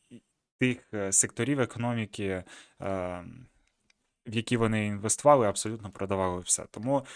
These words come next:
сьогодні нам більш важливо поговорити про крипту, бо я хотів саме націлено про цей актив тут, е, пороздумувати. І коли, е, досліджую,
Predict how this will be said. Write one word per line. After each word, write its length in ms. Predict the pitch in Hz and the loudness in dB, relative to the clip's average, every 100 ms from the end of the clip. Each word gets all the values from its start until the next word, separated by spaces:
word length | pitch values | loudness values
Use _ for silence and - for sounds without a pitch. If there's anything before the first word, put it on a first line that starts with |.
| - | -12
сьогодні 340 | - 135 147 120 | -6 -2 -2 -2
нам 320 | 120 113 - _ _ _ - | -2 -4 -10 _ _ _ -4
більш 300 | 120 110 - | 0 0 -2
важливо 460 | 98 110 117 98 95 | -2 0 2 0 0
поговорити 500 | 101 107 104 101 101 | -2 0 0 0 -2
про 200 | 107 113 | -2 0
крипту, 480 | 127 - 175 165 | -4 -2 2 2
бо 200 | 107 98 | 2 0
я 160 | 98 104 | 2 0
хотів 320 | - - 98 | -2 -10 -6
саме 240 | - 98 98 | -4 -4 -4
націлено 540 | 98 107 95 92 90 - - _ | -2 -2 -4 -8 -12 -16 -20 _
про 180 | 101 98 | -2 0
цей 200 | 101 92 | 0 -2
актив 320 | - 98 - | -4 -6 -6
тут, 420 | - 95 - - | -8 -10 -8 -12
е, 220 | 90 87 - - 98 - | -10 -10 -12 -12 -12 -4
пороздумувати. 840 | 117 120 135 165 113 107 - 101 | -2 -2 -2 -4 -2 -2 -2 -4
І 360 | 95 107 98 92 | -4 -6 -6 -6
коли, 360 | - 104 98 92 - - _ - | -6 -6 -6 -8 -16 -20 _ -10
е, 280 | 95 90 - 62 60 - _ - | -6 -6 -8 -12 -18 -20 _ -10
досліджую, 800 | 110 - 127 107 - 98 95 | -2 0 0 -2 -2 -4 -4